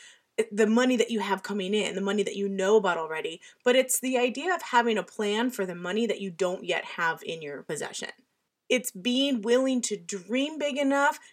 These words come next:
and plan outward enough to say, "If I receive five extra dollars, I want to put it towards this. If I receive five hundred extra dollars,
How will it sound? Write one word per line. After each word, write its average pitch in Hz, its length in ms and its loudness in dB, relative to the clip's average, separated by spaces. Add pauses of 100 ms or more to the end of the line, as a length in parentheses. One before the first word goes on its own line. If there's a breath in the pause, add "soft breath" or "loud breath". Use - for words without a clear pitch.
(120 loud breath)
and 202 240 -2
plan 262 640 0 (100)
outward 214 520 4
enough 175 480 -4
to 226 120 -4
say, 196 520 2 (260 loud breath)
"If 226 260 2
I 269 260 2
receive 226 680 -2 (160)
five 240 420 4
extra 254 400 2
dollars, 202 540 2 (100)
I 214 220 2
want 254 280 0
to - 60 -16
put 202 140 2
it 202 120 -2
towards 170 460 -6 (140)
this. - 480 -8 (200)
If 202 140 -2
I 240 120 -2
receive 262 400 -2
five 233 260 2
hundred 381 280 4
extra 269 320 2
dollars, 208 420 6